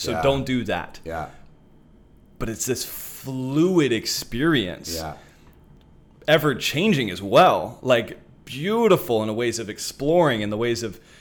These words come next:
Speaker 1: engaging with what it means to be intimate, what it means to be sexual, what it means to have connections with love,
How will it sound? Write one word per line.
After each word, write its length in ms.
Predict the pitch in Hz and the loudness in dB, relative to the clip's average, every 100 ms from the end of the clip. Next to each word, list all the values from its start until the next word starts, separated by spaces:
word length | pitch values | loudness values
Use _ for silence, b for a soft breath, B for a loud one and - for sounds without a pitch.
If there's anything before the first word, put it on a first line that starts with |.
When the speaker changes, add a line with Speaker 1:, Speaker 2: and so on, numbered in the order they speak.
| B B - | B B -6
Speaker 1:
engaging 760 | 123 - 120 156 160 131 113 | -6 -4 0 0 0 -2 -2
with 340 | 110 104 - - | -2 -4 -6 -10
what 260 | 107 127 | -4 -2
it 60 | 120 | -2
means 340 | 117 135 143 143 | -2 -2 -2 -4
to 60 | |
be 140 | 117 107 | -4 -4
intimate, 300 | 98 95 101 | -4 -4 -2
what 140 | 127 | 0
it 60 | 127 | 2
means 360 | 139 165 156 | 2 2 0
to 60 | 123 | -4
be 100 | 120 | -6
sexual, 400 | - 107 - 104 | -4 -4 -4 -6
what 120 | 123 | -6
it 60 | 120 | -6
means 400 | 123 147 147 - | -6 -4 -6 -6
to 120 | 117 | -10
have 440 | 113 107 104 92 - - - _ _ - - | -8 -6 -8 -10 -16 -20 -20 _ _ -20 -14
connections 500 | 143 131 139 143 120 | -8 -6 -4 -6 -6
with 140 | 117 | -8
love, 800 | 98 95 104 120 135 117 95 76 | -10 -10 -2 2 4 2 -2 -8